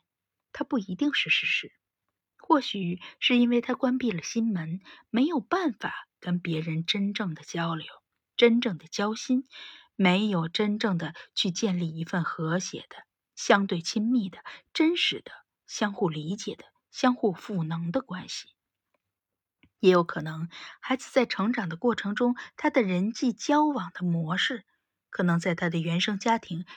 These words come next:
就已经建立起来了。除了人际互动的模式，还有人际社交。在孩子小的时候，我们忽略了示范教会孩子怎样在人际社交中、人际互动中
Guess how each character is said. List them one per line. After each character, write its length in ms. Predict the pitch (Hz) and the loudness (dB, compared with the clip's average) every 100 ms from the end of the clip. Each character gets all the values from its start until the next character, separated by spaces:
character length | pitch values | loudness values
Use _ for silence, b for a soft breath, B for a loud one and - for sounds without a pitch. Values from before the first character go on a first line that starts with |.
| B | B
就 180 | - 240 | -4 -2
已 140 | 180 | -4
经 280 | 165 - 170 | -8 -4 -4
建 280 | 170 330 262 | 2 2 0
立 80 | 160 | -4
起 260 | - - | -10 -8
来 60 | - | -8
了。 320 | - - - _ _ _ - B B B B B B - | -8 -12 -18 _ _ _ -20 B B B B B B 6
除 140 | 240 | 8
了 120 | 240 | 10
人 180 | 214 196 | 8 4
际 100 | 226 | 0
互 200 | 202 214 | 2 2
动 180 | 214 190 | 2 2
的 60 | 170 | 2
模 220 | 160 156 | 0 2
式， 420 | - 165 156 - _ | 0 0 -8 -12 _
还 140 | - 208 | -2 0
有 140 | 180 | 2
人 240 | 165 160 160 | 0 -4 -2
际 160 | 170 | -2
社 220 | 160 165 | 0 -2
交。 340 | 165 165 170 - _ _ _ _ b b b b b | -4 -4 -6 -8 _ _ _ _ b b b b b
在 120 | 285 | 4
孩 200 | - 277 | 4 0
子 120 | - | 0
小 240 | - 180 - | -4 -6 -6
的 80 | 180 | -2
时 160 | - | -2
候， 300 | 175 - 170 - _ _ | -2 -8 -12 -16 _ _
我 60 | 233 | 2
们 200 | 208 233 | 4 2
忽 300 | - 285 285 | 0 2 2
略 260 | 285 269 185 | 4 2 0
了 220 | 170 - | -4 -10
示 380 | - - - 247 | -4 -2 0 0
范 320 | - 226 202 | 0 -2 -2
教 220 | - 269 269 | 0 0 0
会 180 | - | -2
孩 280 | 190 - 170 | -2 -2 -6
子 200 | 170 180 - B B | -6 -8 -8 B B
怎 340 | - 175 170 | 0 2 2
样 200 | 220 208 | 0 -2
在 200 | 190 175 | -4 -4
人 420 | 165 160 165 185 | -4 -2 0 0
际 180 | 190 190 | -2 -2
社 240 | 170 202 170 | 0 0 -2
交 260 | 196 208 | -2 -4
中、 300 | 214 190 196 b b | -2 -4 -4 b b
人 200 | - 208 | -2 -2
际 200 | 240 269 | 0 -2
互 300 | - 311 254 | -2 0 0
动 320 | 180 285 285 165 | 0 0 0 -2
中 240 | 180 - | -8 -12